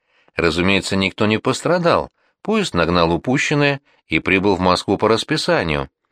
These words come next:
Но можно представить, что было бы, если бы каждый дачник таким образом останавливал поезда. Конечно, для таких "изобретателей" в кавычках существовал закон, который строгим образом карал за выходки.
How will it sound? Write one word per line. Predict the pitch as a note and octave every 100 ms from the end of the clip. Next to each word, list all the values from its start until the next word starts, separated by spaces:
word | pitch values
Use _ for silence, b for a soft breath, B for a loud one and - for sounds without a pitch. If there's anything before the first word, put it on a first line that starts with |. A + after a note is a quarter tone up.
| _ _
Но | D2+ E2
можно | E2+ E2+ G2 E2+
представить, | F2+ E2+ - A#2+ G2 D#2+
что | - F2+
было | D2+ E2+ F2+
бы, | F2+ A2+ - b b b
если | - F#2 A2
бы | G#2
каждый | G#2+ A#2+ A2 G2+ C#3+
дачник | D#3 G2 - E2 -
таким | E2+ - F2+
образом | G2+ G#2+ G2+ G2+ - b b
останавливал | E2+ - G2 F#2 D#2+ E2+ F2
поезда. | D#2+ G2+ A2 F#2+ D2+ C2 _ _ _ _ _ _ _
Конечно, | - D#2 G2 E2 - C2+ b b b b
для | F2+ G2+
таких | A2+ D#3 C#3 -
"изобретателей" | A#2 A2+ A2 A#2 G#2+ D3+ D3 A2+ F#2
в | -
кавычках | A#2 G#2+ D#2+ - D#2 C#2 _ _ _
существовал | - G2+ - A#2+ C3 C3+ F3+
закон, | D#3+ E3+ - F2+ D2+ - _ _ -
который | E2 G2+ F#2+
строгим | E2 G2+ G#2 F#2 F#2+
образом | A2+ F#2 E2 D#2 - _ -
карал | D3 D3 F2+
за | D#2 F2+
выходки. | F#2 D2 D#2+ - D2+